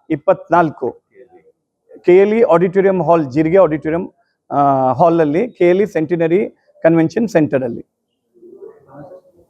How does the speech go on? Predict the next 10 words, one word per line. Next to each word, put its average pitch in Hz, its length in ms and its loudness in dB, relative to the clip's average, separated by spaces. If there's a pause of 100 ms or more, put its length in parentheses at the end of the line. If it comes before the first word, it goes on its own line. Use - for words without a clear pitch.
(440)
ಕಾರ್ಯ 196 280 4 (240)
ವೀರ್ 170 280 2
ಧವಲ್ 196 260 4
ಉಪಾಧ್ಯಾಯ 180 580 2 (240)
ಚೇರ್ಮನ್ 180 320 0
ಅವರು, 147 440 -2 (300)
ಅಶೋಕ್ 180 300 2
ಕಟಾರಿಯಾ 190 320 4
ಚೀಫ್ 190 300 -4
ಸೆಕ್ರೆಟರಿ, 160 520 -2